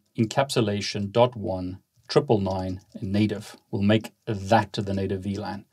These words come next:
So show run, I'll filter for gig. This interface now has triple nine as the native V lan. That means we need to change it on our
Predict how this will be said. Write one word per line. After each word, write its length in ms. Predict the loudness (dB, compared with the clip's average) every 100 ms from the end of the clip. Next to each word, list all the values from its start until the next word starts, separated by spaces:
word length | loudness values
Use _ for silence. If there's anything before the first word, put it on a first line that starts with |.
| _
So 200 | -12 -8
show 280 | -2 6 8
run, 480 | 8 4 0 -2 -6 _ -10
I'll 100 | -8
filter 360 | 0 2 2
for 260 | 0 0 -2
gig. 360 | 0 0 0 -6 -20 _ _ _ _ _ _ _ _ 0
This 160 | 0
interface 420 | 0 2 4 4
now 280 | 4 4 4
has 240 | 2 -2 -4
triple 260 | -6 -2
nine 280 | 2 6 6
as 100 | 4
the 80 | 2
native 260 | 2 2 2
V 140 | 2
lan. 300 | 2 2 -2 _ _ 4
That 180 | 4
means 220 | 8 6 6
we 80 |
need 140 | 4 2
to 60 |
change 500 | 0 2 4 4 4
it 160 | -2 -8 _
on 500 | -2 0 2 0 -2 -8 -8
our 360 | -6 -4 -8